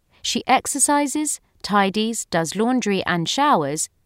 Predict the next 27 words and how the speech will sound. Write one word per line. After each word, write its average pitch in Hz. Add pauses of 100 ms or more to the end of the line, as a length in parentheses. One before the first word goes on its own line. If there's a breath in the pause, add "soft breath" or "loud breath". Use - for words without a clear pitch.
before 254
her 262
daughter 175
and 175
husband 151
wake 139
up. - (1300)
"Everything 277
I 240
do, 151
everything, 185 (420 soft breath)
is 233
centred 247
around 175
time 247 (140)
and 185
saving 180
it -
and 180
maximising 151
it," - (380)
Rendell 165
says, 127 (400)
sitting 302
in 254
her 247
kitchen 143